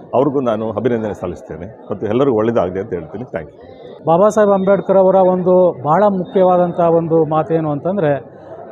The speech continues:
Speaker 2: "Pay back to society" ಅಂತೇಳಿ. ನಾವೇನು ವಿದ್ಯಾವಂತರು, ಆ, ಮತ್ತು ನೌಕರ ವರ್ಗ ಇದ್ದಾರೆ, ನಾವು ನಮ್ಮ ಸಮಾಜಕ್ಕೆ ನಾವು ಏನಾದ್ರೂ ಕೊಡಬೇಕು ಅನ್ನುವ ನಿಟ್ಟಿನಲ್ಲಿ ಅವರು ಅನೇಕ, ಆ, ವಿಚಾರಗಳನ್ನು ಪ್ರಸ್ತಾಪ ಮಾಡಿದ್ದಾರೆ.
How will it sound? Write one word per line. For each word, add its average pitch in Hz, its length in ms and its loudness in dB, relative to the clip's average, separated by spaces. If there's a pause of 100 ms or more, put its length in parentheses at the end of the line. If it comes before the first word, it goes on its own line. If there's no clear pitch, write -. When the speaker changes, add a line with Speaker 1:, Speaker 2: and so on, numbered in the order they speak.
Speaker 2:
"Pay 196 180 6
back 202 260 2
to 226 60 2
society" 180 580 2
ಅಂತೇಳಿ. 160 680 0 (300)
ನಾವೇನು 180 540 4
ವಿದ್ಯಾವಂತರು, 190 840 2 (260)
ಆ, 160 240 4
ಮತ್ತು 170 520 2
ನೌಕರ 180 420 2
ವರ್ಗ 160 280 0
ಇದ್ದಾರೆ, 131 480 0 (640)
ನಾವು 202 580 4
ನಮ್ಮ 185 260 0
ಸಮಾಜಕ್ಕೆ 185 680 0
ನಾವು 175 200 -2
ಏನಾದ್ರೂ 185 560 0
ಕೊಡಬೇಕು 165 680 2 (380)
ಅನ್ನುವ 180 260 2
ನಿಟ್ಟಿನಲ್ಲಿ 175 560 0
ಅವರು 165 240 2
ಅನೇಕ, 190 380 0 (640)
ಆ, 160 140 2
ವಿಚಾರಗಳನ್ನು 165 640 2
ಪ್ರಸ್ತಾಪ 151 440 -4
ಮಾಡಿದ್ದಾರೆ. 147 460 -2